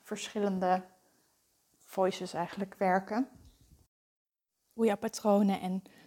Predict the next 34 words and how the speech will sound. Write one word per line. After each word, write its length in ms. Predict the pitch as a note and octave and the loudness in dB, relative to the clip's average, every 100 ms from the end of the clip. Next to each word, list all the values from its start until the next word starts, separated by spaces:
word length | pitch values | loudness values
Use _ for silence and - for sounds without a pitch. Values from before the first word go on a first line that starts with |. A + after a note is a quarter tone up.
| _ | _
gedachten 560 | - G#3 D#3 - A3 | -8 -6 -6 -8 -4
er 120 | G#3 F#3+ | -2 -2
precies 380 | G3 - F#3 | -4 -6 -4
uitzien, 640 | - F#3 - - G#3+ A#3 _ - - _ _ | -2 -2 -4 -6 -6 -6 _ -20 -20 _ _
wanneer 300 | - G3 F#3 | -4 0 0
ze 80 | F#3 | 0
naar 120 | F#3 | -4
voren 380 | - G3+ F#3 G3+ | -2 -2 0 -2
komen 320 | F3+ F#3 G3+ | -2 0 0
en 60 | G#3+ | -2
wanneer 260 | E3+ E3+ E3+ | -2 -4 -4
niet. 380 | G#3+ - - _ _ _ _ _ _ _ _ _ - | -4 -6 -12 _ _ _ _ _ _ _ _ _ -2
En 160 | A3+ | 0
dan 300 | G#3 G#3 A3 - _ _ _ _ | 0 -2 -6 -8 _ _ _ _
het 200 | B3 - | -10 -2
belangrijkste 560 | G#3 G#3+ G#3 G3+ - - | 0 2 2 -2 -4 -12
aspect 540 | - G3+ - - - | -6 -6 -6 -16 -8
in 140 | - G3 | -4 -2
mijn 200 | F#3 F#3 | -2 -2
ogen 420 | G#3 G3+ A3+ - | -4 -4 -8 -2
eigenlijk 360 | F#3+ F#3+ A3 G3+ | 0 0 -4 -2
wel 180 | G3 | 0
is 120 | G#3 - | 0 -2
dat, 280 | G3 - - - - - _ _ _ _ _ | -4 -6 -14 -20 -20 -20 _ _ _ _ _
ehm, 520 | - A3 G#3 F#3+ G3 G3 _ _ _ _ _ _ _ _ | -6 -2 -2 -2 -4 -6 _ _ _ _ _ _ _ _
de 160 | - - | -8 -6
activiteiten 800 | - G#3+ G#3+ - A#3 C4 G#3+ | -6 -6 -2 6 6 6 2
die 160 | G3 F#3+ | 0 2
je 300 | F#3 F3+ F#3+ _ _ _ | 4 4 -2 _ _ _
gaat 460 | - F#3 F#3 - _ _ _ | -10 -6 -6 -8 _ _ _
doen 320 | - G3+ B3 | -4 2 6
met 180 | G3+ A3+ | 6 2
de 60 | A3 | -2
paarden 580 | - F#3 G#3 B3 D4 | 0 2 2 2 0